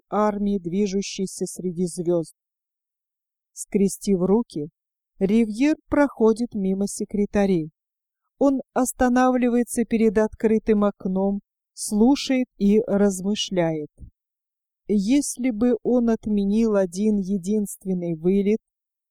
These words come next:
дело ночных полётов было бы проиграно. Но, опережая тех слабых, которые завтра от него отрекутся, Ривьер выпустил в ночь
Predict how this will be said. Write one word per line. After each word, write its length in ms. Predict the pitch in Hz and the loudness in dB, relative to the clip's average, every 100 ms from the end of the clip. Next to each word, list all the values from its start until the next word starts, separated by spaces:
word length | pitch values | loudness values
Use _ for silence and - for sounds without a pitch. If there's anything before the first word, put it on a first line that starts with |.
| - | -18
дело 400 | 160 196 202 208 | -2 4 4 2
ночных 460 | 214 214 - 220 208 | 0 -2 -2 -2 -2
полётов 560 | - 208 226 226 240 226 - _ _ _ | 2 4 4 4 2 -2 -2 _ _ _
было 400 | 170 208 220 220 | 2 6 6 6
бы 160 | 208 233 | 2 0
проиграно. 920 | 240 226 269 277 190 180 165 160 160 _ _ _ _ - | 0 2 2 0 0 -2 -2 -4 -12 _ _ _ _ -4
Но, 240 | 190 208 | 2 2
опережая 1120 | - 202 - 202 190 196 180 196 202 196 190 - | 2 -4 -2 0 2 0 0 0 0 0 0 -4
тех 300 | - 202 196 - | 0 0 0 -2
слабых, 680 | - - 180 196 190 196 - | -8 -4 0 0 2 0 0
которые 540 | 190 - 202 202 202 | -4 2 4 6 4
завтра 640 | 185 180 190 196 - 196 190 | 0 0 0 0 -2 0 0
от 160 | - | 0
него 320 | 185 180 208 | -4 2 4
отрекутся, 880 | 208 - 190 - 214 220 - - 185 170 _ _ _ | 4 2 -2 -2 0 0 0 -2 -2 -4 _ _ _
Ривьер 720 | - 190 208 175 170 208 202 190 - | -2 2 4 2 4 4 4 0 -6
выпустил 1000 | 190 165 240 226 - 185 - 196 175 165 | -6 0 2 2 0 -8 -4 0 0 -2
в 120 | 175 | -2
ночь 420 | 190 190 - - | 0 0 -2 -10